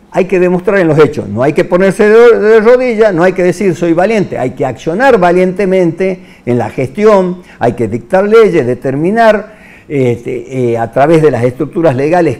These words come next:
qué vas a hacer en el gobierno ante un gobierno insensible, insensato,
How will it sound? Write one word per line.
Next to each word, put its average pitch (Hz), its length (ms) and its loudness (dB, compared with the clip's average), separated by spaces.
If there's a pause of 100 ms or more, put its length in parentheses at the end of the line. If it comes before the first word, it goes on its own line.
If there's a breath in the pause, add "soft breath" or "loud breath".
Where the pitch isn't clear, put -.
qué 156 140 0
vas 160 140 0
a 147 80 -2
hacer 165 220 -4
en 175 100 0
el 196 100 -2
gobierno 214 500 0
ante 131 300 -4
un 160 400 -4
gobierno 208 640 -2 (380 loud breath)
insensible, 185 1000 -2
insensato, 185 1120 0